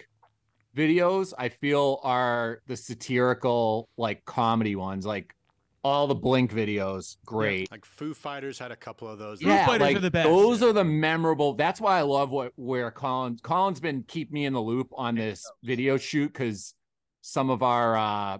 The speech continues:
Speaker 1: backstage, like, interns are helping with graphics and stuff.
Speaker 2: Oh,
Speaker 1: And
Speaker 2: wait, hold on real quick, Dante. Tell 'em what the backstage intern said today. <laughs> Do you remember that fucking text?
Speaker 1: I'll let
Speaker 2: Yo,
Speaker 1: you,
Speaker 2: I
Speaker 1: I'll let you tell 'em. I
Speaker 2: I
Speaker 1: was
Speaker 2: said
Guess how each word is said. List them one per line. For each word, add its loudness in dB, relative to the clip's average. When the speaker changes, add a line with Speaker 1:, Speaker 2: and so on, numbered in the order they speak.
Speaker 1:
backstage, -4
like, -4
interns -4
are -10
helping -10
with -14
graphics -12
and -12
stuff. -6
Speaker 2:
Oh, -2
Speaker 1:
And 0
Speaker 2:
wait, -2
hold -4
on -6
real -6
quick, -12
Dante. -10
Tell -10
'em -12
what -10
the -16
backstage -12
intern -10
said -10
today. -12
<laughs> -8
Do -8
you -6
remember -8
that -2
fucking -4
text? -8
Speaker 1:
I'll -2
let 0
Speaker 2:
Yo, 2
Speaker 1:
you, 2
Speaker 2:
I 0
Speaker 1:
I'll 6
let 6
you 6
tell 2
'em. -4
I 4
Speaker 2:
I 6
Speaker 1:
was 2
Speaker 2:
said -2